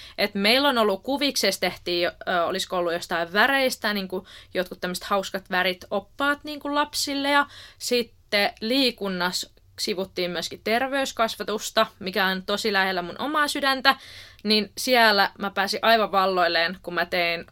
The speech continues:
opettajan oppaan ja materiaalin varhaiskasvatukseen, missä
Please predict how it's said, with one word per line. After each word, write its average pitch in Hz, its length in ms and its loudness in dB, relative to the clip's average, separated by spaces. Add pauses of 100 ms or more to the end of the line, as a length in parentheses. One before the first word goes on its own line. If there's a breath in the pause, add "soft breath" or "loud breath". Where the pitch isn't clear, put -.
opettajan 254 580 2
oppaan 185 540 0 (160)
ja 196 100 -4
materiaalin 180 920 0 (320 soft breath)
varhaiskasvatukseen, 254 1120 0 (420 soft breath)
missä 185 440 -2